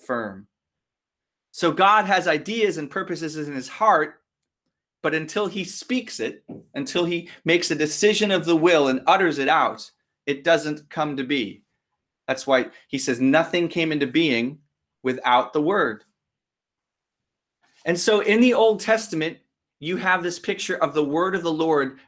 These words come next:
being God's active power, the way he does something. Listen to Isaiah fifty-five. "As the rain and the snow come down from heaven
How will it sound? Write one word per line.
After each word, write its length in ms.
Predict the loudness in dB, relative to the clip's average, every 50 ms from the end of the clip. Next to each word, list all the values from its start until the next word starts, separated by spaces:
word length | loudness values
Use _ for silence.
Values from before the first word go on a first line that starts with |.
| _ -10
being 560 | -4 -2 -2 0 -2 -2 -4 -6 -8 -10 -4
God's 640 | 2 4 4 6 6 6 6 4 2 0 -4 -10 -12 -14 _ _ _ _ _ _ _ _ _ _ _ _ _ _ _ _ _ -2 2
active 480 | 2 2 0 -2 -2 0 0 0 -2
power, 640 | -6 -2 2 4 4 4 4 2 -2 -6 -10 -14 _ _ _ 0
the 100 | 2 2
way 420 | 2 4 4 4 4 4 4 2 0
he 200 | -2 -4 -8 -4
does 320 | 0 2 2 2 0 -2 -4
something. 540 | -6 -6 -8 -8 -14 _ -20 -20 -20 -20 _ _ _ _ _ _ _ _ _ -6
Listen 320 | -4 -2 -2 0 -2 0 2
to 80 | 4
Isaiah 360 | 4 2 2 2 2 2 2 2
fifty-five. 720 | 0 -6 -6 -6 -8 -8 -4 -2 -2 -2 -4 -8 -12 _ _ _ -20 -20 -12 _ 2
"As 200 | 2 2 2 2
the 120 | 0 0
rain 340 | 2 4 2 2 2 0 -2
and 100 | -2 -2
the 60 | -4
snow 440 | -4 -6 -6 -4 -2 0 0 -2 -4
come 280 | -6 -6 -6 -4 -2 0
down 240 | 0 0 0 -2
from 160 | -4 -6 -8 -4
heaven 440 | -2 -4 -4 -4 -8 -12 -14 -18